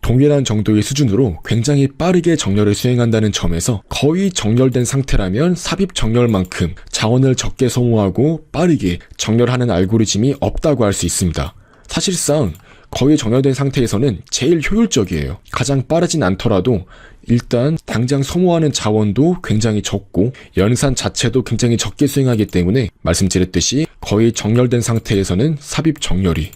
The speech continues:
제일 깡패라고 할 수 있습니다. 반대로 버블 정렬이나 삽입 정렬 같은 경우는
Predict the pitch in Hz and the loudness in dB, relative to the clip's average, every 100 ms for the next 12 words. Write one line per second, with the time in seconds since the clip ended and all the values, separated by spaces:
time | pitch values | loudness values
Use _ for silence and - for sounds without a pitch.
0 | - - - 90 92 127 139 - 98 - | -12 -8 -2 0 0 -2 0 -2 -2 0
1 | 139 151 - 107 - 85 - 87 71 73 | 0 -2 -4 -4 -2 -2 -2 -2 -4 -8
2 | - - 113 131 151 143 - - 165 147 | -10 -6 -4 0 0 0 -2 0 2 2
3 | 120 110 95 120 98 - 180 175 147 123 | 2 0 2 0 -2 -2 -4 -2 0 0
4 | 104 95 107 95 85 120 104 | 0 -2 0 0 2 0 -2